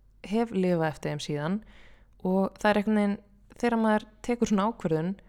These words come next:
þá er ekkert sem að, eh, einhvern veginn trufla mann lengur og það er ekkert sem að getur haft áhrif á sambandi og, og guð minn góður, þú veist, við höfum alveg lent í alls konar, skilurðu, og það hefur alveg reynt á okkar samband vegna utanaðkomandi þátta, skilurðu.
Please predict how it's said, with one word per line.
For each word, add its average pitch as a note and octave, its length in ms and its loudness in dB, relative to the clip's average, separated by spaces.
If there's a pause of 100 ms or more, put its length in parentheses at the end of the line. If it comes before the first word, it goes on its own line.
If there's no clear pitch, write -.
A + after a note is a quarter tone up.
(240)
þá - 100 -6
er A#3+ 260 4
ekkert - 400 -6
sem F#3+ 220 0
að, F3+ 180 0 (360)
eh, F#3 280 -4
einhvern F3+ 160 -2
veginn F3 140 -4
trufla G3 240 0
mann F3 140 0
lengur D#3+ 300 -2
og D#3+ 80 -6
það F#3 200 0
er A3 100 0
ekkert - 320 -10
sem F#3 180 -4
að F3+ 100 -4
getur F3+ 180 -4
haft - 220 -6
áhrif G3+ 420 -2
á F3+ 80 0
sambandi E3 560 -2
og, D3+ 280 -4
og E3+ 80 -10
guð A3 140 4
minn F#3+ 140 4
góður, F3+ 320 4
þú D#3 80 -2
veist, E3 160 -2
við G3 160 6
höfum F3 180 2
alveg F3+ 220 4
lent F3 240 -4
í D#3 80 -2
alls E3+ 180 0
konar, D3 220 -4
skilurðu, D3 400 -6
og - 80 -10
það G#3 220 2
hefur E3+ 180 2
alveg D#3+ 160 0
reynt - 340 -6
á E3 60 0 (320)
okkar - 240 -6
samband E3 640 -4 (280)
vegna E3 240 0
utanaðkomandi E3 680 -2
þátta, A#3+ 260 0
skilurðu. D#3 400 0